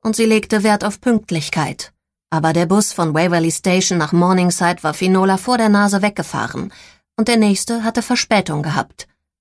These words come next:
Natürlich. Zum Glück stand die Gartenpforte offen, das sparte mehrere Sekunden. Finola eilte den Kiesweg entlang und die Steintreppe hinauf und fischte dabei ihren Schlüssel aus der Jackentasche.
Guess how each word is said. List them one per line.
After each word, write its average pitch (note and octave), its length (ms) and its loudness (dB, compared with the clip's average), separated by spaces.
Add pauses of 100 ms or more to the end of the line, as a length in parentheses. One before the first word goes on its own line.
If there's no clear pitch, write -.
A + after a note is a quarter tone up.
Natürlich. G3 800 0 (1080)
Zum G3+ 280 2
Glück G#3+ 200 4
stand F#3 280 0
die E3+ 80 0
Gartenpforte E3+ 760 -2
offen, D3+ 340 -4 (340)
das - 180 -6
sparte F#3+ 380 0
mehrere F#3+ 500 0
Sekunden. F3+ 720 0 (1040)
Finola A#3 540 4
eilte A#3 320 0
den G#3 220 2
Kiesweg G3+ 500 -2
entlang F3 480 2 (220)
und G#3+ 120 -2
die G#3+ 60 0
Steintreppe G#3 640 0
hinauf F3+ 640 2 (320)
und A#3 240 0
fischte C4+ 340 -2
dabei G3 320 2
ihren G#3 240 2
Schlüssel G3 420 0
aus D3 140 -4
der D#3+ 120 0
Jackentasche. - 680 -2